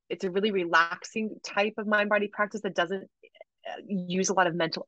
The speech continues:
effort. Some other forms of meditation use more mental effort, and people with chronic fatigue just do not have the, the mental energy to do them. Um, and then oftentimes patients will fall asleep during yoga nidra, which is fine. Um,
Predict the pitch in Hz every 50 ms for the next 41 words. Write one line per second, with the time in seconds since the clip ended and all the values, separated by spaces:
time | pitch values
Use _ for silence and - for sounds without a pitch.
0 | - - - - - - - 226 285 339 - - _ - - _ - - - 214
1 | 202 196 190 208 208 196 - 214 202 185 202 185 180 175 165 175 - - 175 175
2 | - - 190 170 165 156 156 160 165 147 175 160 156 156 160 170 165 156 - -
3 | - - - - - 185 196 202 226 226 - _ - - - - - - 170 175
4 | 170 170 - - 185 - 190 185 - - - - 175 175 170 - 156 - - -
5 | 175 165 - 156 - - 175 170 160 165 165 165 160 - - 180 175 160 - 175
6 | 165 165 165 - - - 165 165 160 156 156 160 175 - - 151 156 160 165 156
7 | 156 143 139 - - - - 156 156 151 - - - - - - _ - - -
8 | - - - - - - 156 156 151 151 147 151 156 156 - - _ _ - 190
9 | 202 202 196 190 190 190 - - 180 190 196 - 220 208 196 190 190 190 - -
10 | 180 170 175 165 - 160 - - 156 156 165 - - - - 170 185 202 214 220
11 | - 208 - 208 202 202 202 196 196 190 202 202 196 - - 208 180 175 - -
12 | 160 - - - 165 156 156 156 175 202 226 269 302 302 - _ - - - -
13 | - - - - 165 165 160 160 156 165